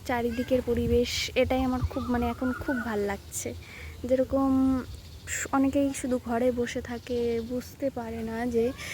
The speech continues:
বাইরের পরিবেশটা কেমন। কিন্তু আমি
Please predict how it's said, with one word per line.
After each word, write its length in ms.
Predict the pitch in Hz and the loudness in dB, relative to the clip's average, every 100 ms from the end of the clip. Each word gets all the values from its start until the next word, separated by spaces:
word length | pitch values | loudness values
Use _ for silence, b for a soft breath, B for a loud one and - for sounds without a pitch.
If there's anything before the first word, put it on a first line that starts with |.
| B - | B 0
বাইরের 440 | 233 226 226 247 240 | 4 4 6 6 6
পরিবেশটা 540 | 240 240 240 - 254 | 4 4 2 0 -2
কেমন। 680 | 233 240 220 220 214 214 233 B B B | 0 0 2 2 0 -2 -4 B B B
কিন্তু 640 | - 254 247 262 254 247 226 - - - - | 0 0 0 2 4 4 2 -2 -14 -16 -4
আমি 760 | 254 262 277 285 285 285 285 | 2 4 4 4 4 4 2